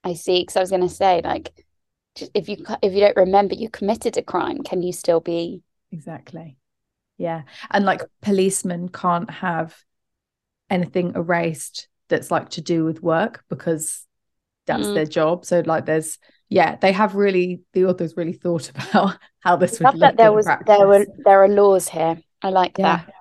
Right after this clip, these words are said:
Speaker 2: Yeah, we need, we need laws in a dystopian.
Speaker 1: Yeah, yeah.
Speaker 2: We need to know what's wrong is ri-, what, what
Speaker 1: Not
Speaker 2: is wrong
Speaker 1: just,
Speaker 2: and what is
Speaker 1: otherwise
Speaker 2: right.
Speaker 1: it just go havoc.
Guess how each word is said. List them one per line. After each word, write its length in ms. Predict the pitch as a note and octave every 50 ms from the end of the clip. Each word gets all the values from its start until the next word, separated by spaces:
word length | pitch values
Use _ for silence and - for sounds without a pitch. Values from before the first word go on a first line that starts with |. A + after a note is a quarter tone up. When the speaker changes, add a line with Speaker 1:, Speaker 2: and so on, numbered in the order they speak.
| - -
Speaker 2:
Yeah, 200 | F#3+ F#3+ F#3 F#3
we 180 | G3 A#3 B3+ C4
need, 380 | C4 C4+ C#4 C#4 C4+ C4+ A3+ -
we 140 | A3+ A3+ A3
need 200 | A#3 A#3 A3 A3
laws 220 | G#3 G3+ G3+ G3 F#3+
in 140 | F#3 F3 F3
a 40 |
dystopian. 420 | E3+ E3 F3 - - - E3+ - B3
Speaker 1:
Yeah, 260 | C4 C#4 C4+ C4 B3+ - - _ _
yeah. 220 | B3 A#3+ A#3+ A#3+ A#3+
Speaker 2:
We 80 | F#3 F3+
need 160 | F#3+ F#3+ F#3
to 120 | - F#3
know 160 | F3 E3+ D#3+ D#3
what's 180 | D3 - - D#3
wrong 140 | D3 D3 D3+
is 100 | D3+ D3
ri-, 100 | D3+ D3+ -
what, 220 | D#3 D3+ - -
what 120 | - - _ -
Speaker 1:
Not 140 | - - -
Speaker 2:
is 100 | - -
wrong 100 | D3 -
Speaker 1:
just, 80 | -
Speaker 2:
and 80 | - -
what 100 | A3+ -
is 0 |
Speaker 1:
otherwise 180 | D4 C4+ G3+ F#3
Speaker 2:
right. 80 | - -
Speaker 1:
it 120 | - _
just 260 | - - - - _ _ _ -
go 100 | A3+ A3+
havoc. 460 | A3+ - C#4+ D#4+ - - - A3 -